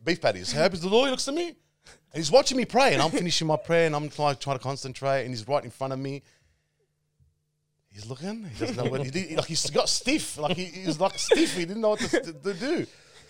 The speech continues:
Anyway, I finished my prayer. He goes, "I need to talk to you." I go, "Listen, now's not the time. We'll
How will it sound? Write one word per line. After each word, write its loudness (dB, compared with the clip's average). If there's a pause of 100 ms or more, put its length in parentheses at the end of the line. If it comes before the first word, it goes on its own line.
(240)
Anyway, 4
I 8
finished -2
my 6
prayer. 4
He -2
goes, -2
"I -2
need 0
to -4
talk -4
to -8
you." -6 (680)
I -10
go, -6
"Listen, -8
now's -12
not -18
the -20
time. -12 (200)
We'll -20